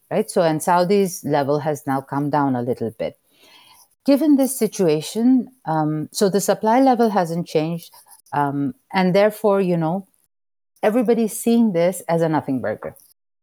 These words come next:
And that's why we're seeing the price of oil go down, because those first three factors that I talked about in the beginning,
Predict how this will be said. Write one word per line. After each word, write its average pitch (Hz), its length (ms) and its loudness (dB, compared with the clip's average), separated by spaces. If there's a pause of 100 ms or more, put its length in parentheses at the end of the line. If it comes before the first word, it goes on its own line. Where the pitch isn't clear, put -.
(180)
And 190 120 2
that's 208 220 0
why 254 80 0
we're 226 160 2
seeing 196 280 -2
the 180 80 -4
price 160 280 -2
of 151 140 -10 (100)
oil 156 160 0
go 147 180 -4
down, 214 380 2
because 175 320 -4
those 170 220 -4
first 233 360 -2
three 208 120 0
factors 185 440 -4
that 156 160 0
I 151 120 2
talked 156 260 -6
about 143 300 -2
in 143 100 -6
the 139 60 -6
beginning, 196 580 -2